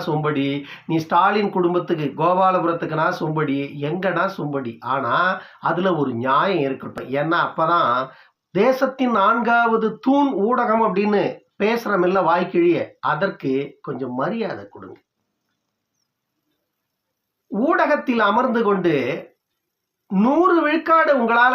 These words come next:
நேர்மையா நடந்துக்க முடியலனாலும், குறைந்தது ஒரு பத்து விழுக்காடு ஊடக தர்மத்தை கடைபிடிங்க.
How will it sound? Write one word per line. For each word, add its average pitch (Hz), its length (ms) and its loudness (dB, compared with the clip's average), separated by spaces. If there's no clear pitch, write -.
நேர்மையா 233 500 2
நடந்துக்க 202 480 -2
முடியலனாலும், 175 840 2
குறைந்தது 226 440 0
ஒரு 175 220 0
பத்து 214 360 -4
விழுக்காடு 214 560 -2
ஊடக 160 340 0
தர்மத்தை 131 480 -4
கடைபிடிங்க. 131 580 -6